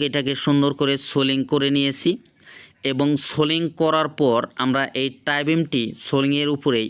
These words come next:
আমরা বান দিয়ে নিয়েছি এবং বান দেওয়ার পর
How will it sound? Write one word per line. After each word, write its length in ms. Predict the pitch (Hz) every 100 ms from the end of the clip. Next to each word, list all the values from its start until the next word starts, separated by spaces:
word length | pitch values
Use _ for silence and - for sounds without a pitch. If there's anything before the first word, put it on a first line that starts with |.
| -
আমরা 220 | 117 117
বান 220 | 113 120 113
দিয়ে 140 | 117
নিয়েছি 420 | 110 110 107 120 98 - _ _ _ - - - - _
এবং 220 | 147 151 160 139
বান 300 | 120 147 160
দেওয়ার 280 | 156 156 156
পর 240 | 151 123